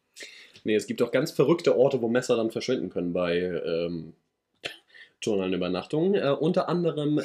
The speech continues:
wenn die Fußleiste etwas absteht, äh, unter der Fußleiste hatten wir auch schon, dass Kinder das dann hingekriegt haben.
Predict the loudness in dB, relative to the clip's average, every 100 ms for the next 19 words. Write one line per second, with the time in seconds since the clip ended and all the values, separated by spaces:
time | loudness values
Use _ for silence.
0 | 0 0 0 -4 -8 -8 -2 -2 -2 -2
1 | -4 -4 -6 -6 -8 -4 -4 -4 -4 -2
2 | 0 -2 0 0 0 -2 -6 -8 -10 -10
3 | -8 -6 -6 -8 -12 -14 -12 -8 -6 -6
4 | -6 -6 -8 -8 -8 -8 -10 -12 -10 -14